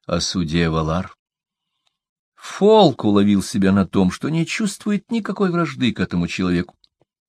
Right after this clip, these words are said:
Тот прежний Олмер умер, был сражен его, Фолку, рукой, а этого нужно было узнавать заново.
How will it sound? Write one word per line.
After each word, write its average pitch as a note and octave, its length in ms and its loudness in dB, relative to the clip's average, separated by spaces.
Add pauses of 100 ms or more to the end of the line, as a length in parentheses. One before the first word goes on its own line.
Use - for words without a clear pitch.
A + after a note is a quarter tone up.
(640)
Тот E3 300 4
прежний C#3 520 6
Олмер A2+ 420 6
умер, C#3 480 0 (600)
был G2+ 180 4
сражен A2 540 4
его, B2 500 6
Фолку, C3 640 2
рукой, A#2 560 2 (260)
а F2+ 180 6
этого G#2 560 4
нужно G2 400 2
было G2 140 -2
узнавать F#2 420 -4
заново. F#2 460 0